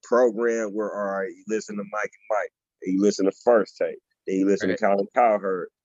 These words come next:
Speaker 1: then you listen to whatever, The Jump, and then it be N F L Live, then it's Pardon the Interruption, then it's Around the Horn. You know, like, I was one of them people where it's just <laughs> E S P N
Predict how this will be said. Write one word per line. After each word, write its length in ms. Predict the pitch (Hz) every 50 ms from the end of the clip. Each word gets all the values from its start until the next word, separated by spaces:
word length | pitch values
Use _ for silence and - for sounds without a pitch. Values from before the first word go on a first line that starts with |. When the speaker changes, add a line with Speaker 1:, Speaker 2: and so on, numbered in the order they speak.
| _ _
Speaker 1:
then 80 | 104 95
you 120 | 92 95 101
listen 300 | 107 101 - - 101 101
to 120 | 104 98
whatever, 440 | 98 107 110 113 113 110 110 110 113
The 140 | 104 110 110
Jump, 380 | 107 101 104 123 135 123 101 - - _ -
and 160 | 101 98 104
then 260 | 110 110 107 107 107
it 120 | 107 101
be 200 | 101 113 113 110 123
N 80 | 120
F 200 | 117 113 107 _
L 260 | 139 135 127 110 101 98
Live, 140 | 101 98 95 92 87 82 82 - -
then 160 | 107 110 107
it's 220 | 110 107 - - - _ _ _ _ _ _ _
Pardon 300 | - 120 123 120 117 117
the 100 | 120 120
Interruption, 720 | 127 123 123 120 139 151 143 131 113 95 - - 98 98 104
then 160 | 117 117 107
it's 100 | 107 104
Around 440 | 110 107 120 135 131 123 123 123 120
the 100 | 123 123
Horn. 380 | 131 143 151 143 123 110 110
You 100 | 120 123
know, 80 | 120 113
like, 180 | 117 117 110 101 - 123
I 80 | 143 151
was 120 | 143 120 113 120
one 120 | 131 123
of 80 | 120 123
them 180 | 147 143 117
people 240 | 104 127 117 104 104
where 140 | 104 110 110
it's 180 | - - 107 107
just 140 | 226 214 -
<laughs> 240 | - - - - 127
E 60 | 120
S 120 | 120 -
P 360 | - - 131 143 156 151 135
N 60 | 120